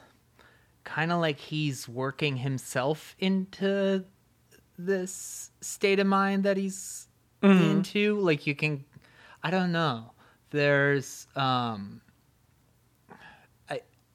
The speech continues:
Speaker 1: I feel like he's kinda play acting for it, but I think that the chorus has a real heart to it. And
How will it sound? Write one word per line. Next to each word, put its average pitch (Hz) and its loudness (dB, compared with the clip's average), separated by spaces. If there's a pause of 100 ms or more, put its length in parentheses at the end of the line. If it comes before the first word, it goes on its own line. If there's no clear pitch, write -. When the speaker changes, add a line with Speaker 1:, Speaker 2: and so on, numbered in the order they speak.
(440)
Speaker 1:
I 156 2
feel 208 0
like 196 2
he's 147 -4
kinda 143 0
play 113 -8
acting 107 -12 (140)
for 113 -2
it, - -10 (100)
but 127 -2
I 127 2
think 131 -6
that 123 -14
the 127 -10
chorus 127 0
has 117 0 (720)
a 131 0
real 120 0 (140)
heart 113 -4
to 110 -12
it. - -16 (600)
And 120 0